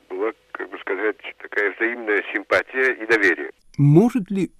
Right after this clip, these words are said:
Speaker 2: переводчик президента Франции как-то влиять на судьбы мира? Испытывает ли он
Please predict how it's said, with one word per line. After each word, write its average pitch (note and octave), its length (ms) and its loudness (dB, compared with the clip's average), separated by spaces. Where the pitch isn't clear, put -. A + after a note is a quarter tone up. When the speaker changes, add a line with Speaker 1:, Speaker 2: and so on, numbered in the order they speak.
Speaker 2:
переводчик D#3 800 4
президента C3 680 0
Франции C#3+ 580 -2
как-то D3+ 300 -4
влиять B2 540 -2
на C3 120 0
судьбы B2 440 -6
мира? B2 460 0
Испытывает E3 640 4
ли D#3 100 2
он D#3 160 4